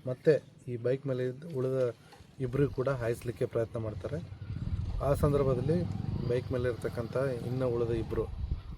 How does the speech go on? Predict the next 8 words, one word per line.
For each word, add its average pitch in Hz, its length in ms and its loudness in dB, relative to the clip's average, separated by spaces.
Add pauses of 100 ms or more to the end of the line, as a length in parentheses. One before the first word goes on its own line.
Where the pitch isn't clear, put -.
(120)
ಭೀಮಪ್ಪ 123 340 0
ಮತ್ತು 120 260 -2
ಬಾಬರಿಗೂ 110 380 -2
ಕೂಡ - 180 -8 (200)
ಸಣ್ಣ 117 180 -4
ಪುಟ್ಟ 113 240 -4
ಸ್ಕ್ರ್ಯಾಚ್ 107 720 -4 (680)
ಗಾಯಗಳಾಗಿದ್ದಾವೆ. 107 640 -2